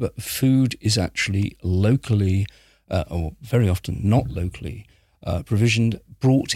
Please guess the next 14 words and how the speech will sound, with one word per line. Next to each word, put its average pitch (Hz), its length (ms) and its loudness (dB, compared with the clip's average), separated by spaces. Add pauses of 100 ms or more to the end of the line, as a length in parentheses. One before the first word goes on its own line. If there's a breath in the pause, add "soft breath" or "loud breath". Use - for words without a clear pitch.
into 101 600 2
supermarkets, - 920 -2
which - 220 -4
now 110 320 2 (100)
basically - 380 0
supermarkets 95 720 -4 (220)
have, 98 320 -2 (240)
uh, 80 120 -10
their 104 240 0
shelves 98 480 0
are 95 80 0
more 107 320 2
or 90 40 -2
less 90 400 -4